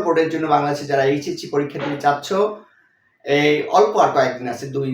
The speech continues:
থেকে তিন দিনের মধ্যেই আমাদের পরীক্ষা শুরু হবে। যে শর্ট সাজেশন দিয়েছি,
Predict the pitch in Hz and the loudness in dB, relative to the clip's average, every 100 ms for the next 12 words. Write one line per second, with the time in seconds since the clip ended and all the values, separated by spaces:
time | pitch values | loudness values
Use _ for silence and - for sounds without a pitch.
0 | 127 - 123 127 131 123 123 123 120 160 | -6 -8 -10 -8 -6 -6 -8 -8 -4 0
1 | 170 143 135 135 127 143 - 165 160 175 | 2 2 0 -2 -4 -4 -2 2 4 4
2 | 196 - - _ 135 135 175 175 196 175 | -2 -4 -18 _ -8 0 2 2 2 0
3 | 190 175 175 180 208 | 0 0 2 2 2